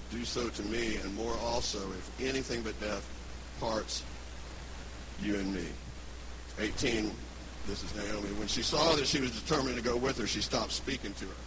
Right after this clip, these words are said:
I underline that because that's New King James. E S V is a little different, but I thought it was kinda neat. I kinda pictured her being mad, like, and they start walking to Jerusalem, and she stopped speaking to her because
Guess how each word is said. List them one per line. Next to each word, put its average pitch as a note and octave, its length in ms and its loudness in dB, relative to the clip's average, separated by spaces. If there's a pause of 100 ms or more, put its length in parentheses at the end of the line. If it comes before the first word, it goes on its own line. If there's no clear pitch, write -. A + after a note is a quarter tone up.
(240)
I C#3 160 2
underline B2+ 400 2
that A2 180 2
because A2 180 0
that's B2+ 180 4
New B2 160 6
King A2+ 240 4
James. A2+ 340 4
E C3+ 80 8
S A#2 120 4
V C#3+ 120 2
is B2 80 2
a A#2 60 0
little G2+ 160 -2
different, A#2+ 320 0
but F#2+ 100 0
I B2+ 80 0
thought C#3 160 0
it G#2+ 60 0
was F#2+ 100 -2
kinda G#2+ 180 0
neat. A#2 160 2 (380)
I C3+ 120 4
kinda A#2+ 300 2
pictured A2+ 280 0
her G#2 60 -2
being G#2 280 0
mad, A#2+ 320 4
like, F#2+ 160 2 (1800)
and F#2+ 100 -2
they F2+ 80 -2
start F#2 260 0
walking G3+ 260 2
to F#2+ 80 0
Jerusalem, G#2 380 2
and F2+ 80 -2
she - 100 -2
stopped - 320 -2
speaking B2+ 400 0
to - 100 2
her F#2+ 80 0
because G2 440 0